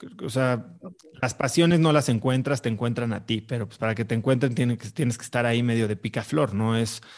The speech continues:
Speaker 1: medio meterle un, un poco de polvos de aleatoriedad. Y yo lo que quiero es darles chance a mis hijos de probar muchas cosas diferentes, ¿no?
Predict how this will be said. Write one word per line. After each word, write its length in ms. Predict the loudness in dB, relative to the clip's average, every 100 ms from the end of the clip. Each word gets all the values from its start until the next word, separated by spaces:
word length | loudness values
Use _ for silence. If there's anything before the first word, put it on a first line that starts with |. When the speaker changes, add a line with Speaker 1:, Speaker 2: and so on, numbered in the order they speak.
| _
Speaker 1:
medio 200 | 0 2
meterle 600 | 2 2 2 4 2 2
un, 640 | 2 2 2 2 0 -2 -6 _ -20 -16
un 100 | -10
poco 260 | -8 0 2
de 80 | 2
polvos 580 | 4 4 6 6 4 4
de 240 | 0 0
aleatoriedad. 1160 | -4 -2 0 0 -2 0 0 2 0 0 0 -2 -6 -18 _ -20 -20 -20 -8
Y 140 | 0 4
yo 120 | 4
lo 120 | 4
que 160 | 0 -4
quiero 340 | 0 2 4
es 300 | 4 0 -4 _ _ _ _ _ _ _ -6
darles 640 | -2 0 0 -2 -4 -6
chance 340 | 0 0 0
a 60 | 0
mis 200 | 0 -2
hijos 280 | -2 -4 -4
de 100 | -4
probar 400 | 0 0 2 2
muchas 380 | 0 0 -4 -6
cosas 260 | -4 -2
diferentes, 580 | -4 -6 -6 -6 -10 -10
¿no? 300 | -6 -6 -8